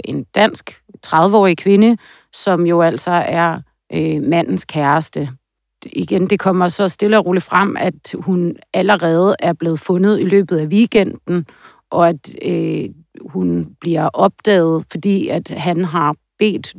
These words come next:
to venner eller bekendte om at flytte et køleskab. Og der er lås på det her køleskab, men, øh, de her venner eller bekendte, de bliver alligevel, øh, noget mistænksomme, fordi at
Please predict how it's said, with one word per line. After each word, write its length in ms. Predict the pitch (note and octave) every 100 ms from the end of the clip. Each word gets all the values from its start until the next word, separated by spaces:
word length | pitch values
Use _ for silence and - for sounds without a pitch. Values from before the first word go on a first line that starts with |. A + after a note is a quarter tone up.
| -
to 320 | - A3 - _ _ -
venner 340 | D3+ E3 F#3+
eller 260 | G3 C3 D3+
bekendte 640 | E3 - A3+ - F#3+ E3+ - _ -
om 220 | G3 E3
at 80 | F3+
flytte 380 | - F3+ - - D4+
et 320 | E3+ D3 - _ -
køleskab. 640 | - F#3+ G3+ A3+ D#3+ A#2 - _ - - _ _ _
Og 300 | - E3+ D#3+ - -
der 80 |
er 120 | E3 E3+
lås 280 | A3+ G#3+
på 100 | -
det 100 | E3+
her 120 | E3+ D3
køleskab, 800 | - A#3 C4+ - G#3 F#3 -
men, 400 | F#3 G3 F#3 E3+ - _ _ _
øh, 320 | - E3+ E3 - _ _
de 80 | F3+
her 220 | F3+ E3+
venner 360 | D3+ E3 F#3+ F#3+
eller 140 | D#3+
bekendte, 460 | D#3 E3 A3+ - G3+
de 220 | - F#3
bliver 420 | F3 F3 D#3+ D#3+ -
alligevel, 520 | F3 G3 F#3 E3+ F3 E3
øh, 380 | E3+ D#3+ E3
noget 380 | - F#3+ G3 -
mistænksomme, 840 | - D#3+ D3+ - C4 - A3 E3+ E3+
fordi 360 | - E3+ G3
at 120 | A#2